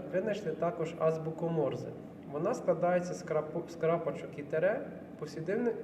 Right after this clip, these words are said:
послідовність яких відповідає певним буквам. Азбуку Морзе використовували також, е, для того, щоб передавати на великій відстані з допомогою радіо. Бачите, там,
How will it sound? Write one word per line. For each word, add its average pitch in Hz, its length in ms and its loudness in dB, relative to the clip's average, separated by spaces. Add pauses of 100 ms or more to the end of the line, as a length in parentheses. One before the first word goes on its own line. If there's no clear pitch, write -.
(180)
послідовність 170 580 0
яких 220 280 -4
відповідає 160 520 0
певним 160 520 0
буквам. 131 380 -6 (1040)
Азбуку 196 460 0
Морзе 226 340 4
використовували 180 680 0
також, 175 540 0
е, 147 440 0 (720)
для 151 80 0
того, 190 240 -2
щоб 170 220 -4
передавати 160 640 2
на 147 60 0
великій 156 420 -2
відстані 185 420 -2
з 151 40 0
допомогою 160 640 0
радіо. 135 400 4 (880)
Бачите, 175 280 2
там, 160 240 0